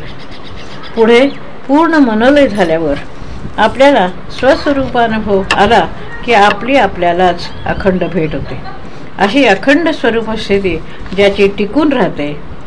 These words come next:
त्यास साधक म्हणतात. ज्याने द्वैताचा संबंध कायमचा तोडून टाकलेला असतो,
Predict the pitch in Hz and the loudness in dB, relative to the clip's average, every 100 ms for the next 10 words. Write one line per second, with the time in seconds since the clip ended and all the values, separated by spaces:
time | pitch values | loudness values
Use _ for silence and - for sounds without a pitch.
0 | - 185 180 - 156 165 156 151 131 135 | 2 2 2 0 -2 -2 -4 -4 -4 -4
1 | 123 - - - - - - - - - | -10 -10 -12 -12 -12 -12 -10 -10 -10 -8
2 | 202 262 294 320 220 269 - - 190 214 | 2 4 4 4 0 -2 -8 -8 0 2
3 | 233 294 294 302 302 247 220 240 254 240 | 4 4 4 4 2 0 -2 -2 0 -2
4 | 240 185 196 220 285 285 208 180 196 190 | 2 4 4 2 0 0 0 0 0 0
5 | 175 165 160 151 - 147 | -2 -4 -4 -4 -6 -8